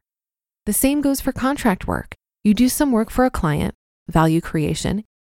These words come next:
hand over that work, value delivery, and get paid. With a passive income strategy, however, the idea is to deliver this value multiple times.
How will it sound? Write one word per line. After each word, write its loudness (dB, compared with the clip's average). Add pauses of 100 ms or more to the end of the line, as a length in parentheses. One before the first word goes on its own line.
(160)
hand 4
over 6
that 2
work, -2 (220)
value 4
delivery, 0 (360)
and 0
get 0
paid. -4 (760)
With 6
a 4
passive 2
income -4
strategy, -4
however, -2 (260)
the 6
idea 4
is 0
to 0
deliver 4
this 2
value 2
multiple 0
times. -6